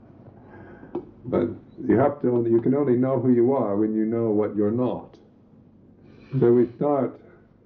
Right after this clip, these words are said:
then we start with ex-, examining what we are not.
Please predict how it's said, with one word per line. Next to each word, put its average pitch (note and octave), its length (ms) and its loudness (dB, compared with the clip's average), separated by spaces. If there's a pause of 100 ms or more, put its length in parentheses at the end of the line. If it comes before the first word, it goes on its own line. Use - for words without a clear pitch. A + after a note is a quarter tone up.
(400)
then A2+ 400 -2
we G#2+ 140 0 (100)
start B2 340 -2
with G2+ 320 -4 (100)
ex-, G2+ 320 -12
examining G2 640 -2
what G2+ 220 -2
we G2 140 2
are F#2+ 100 0
not. A#2 380 -6